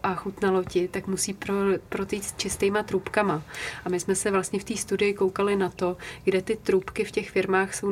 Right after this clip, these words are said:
mají nejčastěji na sobě rest nebo plíseň. A tím pádem jsme zkoumali hlavně to, jak funguje jejich firemní kultura, jak funguje mise a vize, jak funguje rychlost nebo nastavování cílů. A to vlastně bylo primární.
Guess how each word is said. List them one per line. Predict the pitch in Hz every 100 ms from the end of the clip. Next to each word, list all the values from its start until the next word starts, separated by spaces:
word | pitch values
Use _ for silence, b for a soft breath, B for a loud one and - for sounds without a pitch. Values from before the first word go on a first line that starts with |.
| 180
mají | 185 190
nejčastěji | 185 185 165 196 190 202
na | 196 190
sobě | - 202 202
rest | 185 196 -
nebo | 190 196
plíseň. | 196 202 196 - 156 151 B B B -
A | 185 175 175 175 175
tím | 196
pádem | 185 180 180
jsme | 214
zkoumali | 202 - 180 185 196
hlavně | 185 185 196 190
to, | 185
jak | 180 -
funguje | - 190 190
jejich | 185 185
firemní | 185 185 196
kultura, | 185 180 170 170
jak | 165 160
funguje | - 180 175
mise | 175 -
a | -
vize, | 185 175 165
jak | 160
funguje | 185 180 175
rychlost | 175 - 175 -
nebo | 180 175
nastavování | 160 - 185 175 170 170 175
cílů. | 170 175 170 160 165 B B B -
A | 185
to | 175
vlastně | 170 156 185
bylo | 170 170
primární. | 170 165 170 165 170 175 -